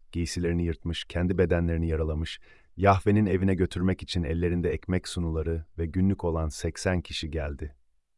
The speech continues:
Netanya oğlu İşmael, onları karşılamak için ağlaya ağlaya yürüyerek Mispa'dan çıktı. Onları karşılayınca, Ahikam oğlu Gedalya'ya "Gelin." dedi. Şehrin ortasına geldiklerinde,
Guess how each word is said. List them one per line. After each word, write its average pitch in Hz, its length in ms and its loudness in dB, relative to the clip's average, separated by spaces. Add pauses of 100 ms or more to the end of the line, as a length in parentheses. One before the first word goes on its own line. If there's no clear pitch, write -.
(360)
Netanya 110 420 6
oğlu 90 200 4
İşmael, 90 600 0 (220)
onları 110 320 6
karşılamak 101 640 6
için - 300 -2
ağlaya 95 400 8
ağlaya 90 340 6
yürüyerek 85 680 0
Mispa'dan 80 520 -2
çıktı. - 460 -10 (880)
Onları 113 320 4
karşılayınca, 101 920 4 (240)
Ahikam 98 520 6
oğlu 92 240 4
Gedalya'ya 92 520 6
"Gelin." 76 380 -2
dedi. 71 280 -6 (1160)
Şehrin 117 340 6
ortasına 107 480 6
geldiklerinde, 82 880 2